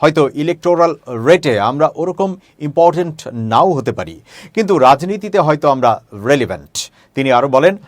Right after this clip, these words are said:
"আজকে বিএনপি এখানে দাঁড়ানোর সময় আমাদের সাথে কথা বলেছে, কিন্তু কষ্ট লাগে এনসিপি আপনাদের জন্য, কারণ আপনারা এর মধ্যে ইনক্লুডেড অন্তর্ভুক্তি হতে পারেন নাই, আপনাদের দম্ভ, আপনাদের অহংকারের জন্য।" আন্দালিব রহমান বলেন,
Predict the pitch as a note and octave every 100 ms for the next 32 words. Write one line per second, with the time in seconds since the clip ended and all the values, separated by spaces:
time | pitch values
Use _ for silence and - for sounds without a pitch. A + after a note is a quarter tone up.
0 | _ C#3+ D3 - F3+ C#3+ C3 D#3+ F3 E3
1 | A#2 A#2 C#3 D3 B2+ A#2+ B2+ D3 F3 D#3
2 | - F3+ G3+ E3+ D3 D3 - B2+ - -
3 | G#2+ G#2+ A2 G#2 - F2 - - - A#3+
4 | A3+ E3 F3+ - _ - F#3 - A#3+ G#3
5 | D3 D#3+ D3 D#3+ F3 F#3+ G3 C3+ B2+ A#2
6 | A2 F#2+ F#2+ D#2 D#2 _ F#3 F3+ F3+ F3+
7 | D3 D3+ G#3+ A3+ F#3 D3+ C#3 D#3+ F3 D#3
8 | D#3+ D3 C#3+ A2+ - C3+ A#2 C3 A2 A#2+
9 | C#3 B2 D3 D3+ B2 F2+ E2+ E2 - _
10 | - - C3+ E3 C#3 C3 A2 D#3+ E3 F3
11 | G3 F#3 - B2 A2+ A#2+ C#3 D3+ C#3 A2
12 | F2+ G#2+ E2 D#2 _ - - - F#3 A#3
13 | A#3 G#3 F#3 F#3+ E3 C#3 A2